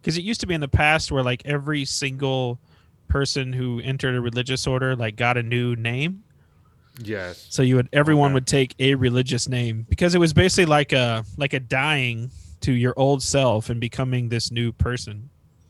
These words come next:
Speaker 2: Makes sense.
Speaker 1: Yeah. So
Speaker 2: Makes sense. Yes.
Speaker 1: some of that has, some of that has changed though.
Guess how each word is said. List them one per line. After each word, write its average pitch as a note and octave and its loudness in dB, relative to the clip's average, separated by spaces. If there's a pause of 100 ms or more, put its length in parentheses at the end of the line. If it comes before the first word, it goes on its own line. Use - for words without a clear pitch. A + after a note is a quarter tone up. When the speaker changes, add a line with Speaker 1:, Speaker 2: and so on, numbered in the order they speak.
(120)
Speaker 2:
Makes G#2+ -10
sense. F2+ -12 (960)
Speaker 1:
Yeah. D3 0
So E3+ 0 (880)
Speaker 2:
Makes F2 -14
sense. E2 -16
Yes. E2+ -14
Speaker 1:
some - -2
of G#3+ 4
that F3+ 6
has, C#3+ 4
some - -4
of F#3+ 2
that F3+ 2
has C3+ 0
changed F#3 -4
though. G#3+ -6